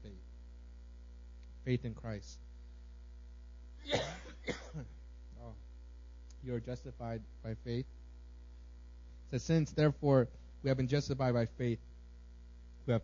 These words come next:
peace with God through our Lord Jesus Christ." <coughs> Let's pray.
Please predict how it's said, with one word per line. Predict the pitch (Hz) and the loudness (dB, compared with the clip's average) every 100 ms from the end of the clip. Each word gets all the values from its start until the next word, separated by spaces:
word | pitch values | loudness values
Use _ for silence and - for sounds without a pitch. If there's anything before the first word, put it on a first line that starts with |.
| - | 4
peace | 180 175 170 - | 6 6 4 0
with | 135 120 | -2 0
God | 120 113 107 - - - - - - - | 2 2 0 -4 -14 -16 -16 -16 -14 0
through | 117 | 4
our | 110 | 4
Lord | 107 107 | 4 0
Jesus | 104 101 104 - | -2 -8 -10 -12
Christ." | 98 92 - - - - - - - - - - - - - 311 170 127 151 175 - - | -14 -14 -14 -16 -16 -16 -16 -16 -16 -16 -16 -16 -16 -16 -14 2 6 6 4 0 -4 -2
<coughs> | 185 160 - - - - - - - - - - | -4 -4 -8 -16 -16 -16 -16 -16 -16 -16 -12 -6
Let's | 131 | -6
pray. | - 117 | -2 -2